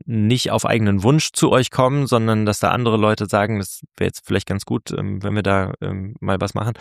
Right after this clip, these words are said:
Es gibt aber auch Leute, die einfach, ähm, nach eigenem Bedürfnis,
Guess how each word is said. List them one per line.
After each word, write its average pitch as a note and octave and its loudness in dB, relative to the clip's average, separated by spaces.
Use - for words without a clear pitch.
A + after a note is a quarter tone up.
Es - -10
gibt C#3+ 4
aber B2 4
auch B2 0
Leute, C3 0
die C3 2
einfach, A#2+ -2
ähm, A#2+ -4
nach A#2 0
eigenem A#2+ -2
Bedürfnis, A#2+ -2